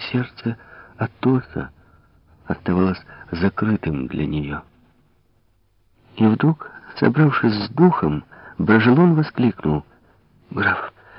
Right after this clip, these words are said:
не может быть, чтобы вы без всякой причины отталкивали Луизу де Лавальер, такую добрую, кроткую, такую чистую.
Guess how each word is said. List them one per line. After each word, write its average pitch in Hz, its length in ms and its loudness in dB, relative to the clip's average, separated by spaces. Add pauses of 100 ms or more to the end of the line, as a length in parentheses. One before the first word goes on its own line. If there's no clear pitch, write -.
(240)
не 113 100 2
может 127 300 2
быть, - 320 -2 (100)
чтобы 101 380 0
вы 135 220 0 (260)
без 208 200 2
всякой 131 380 -2
причины 120 540 -2
отталкивали 113 880 -2 (300)
Луизу 107 460 4
де 104 120 -2
Лавальер, 101 680 -2 (460)
такую 127 300 -4
добрую, 107 500 2
кроткую, 110 520 -4
такую 143 340 -6
чистую. 85 520 -8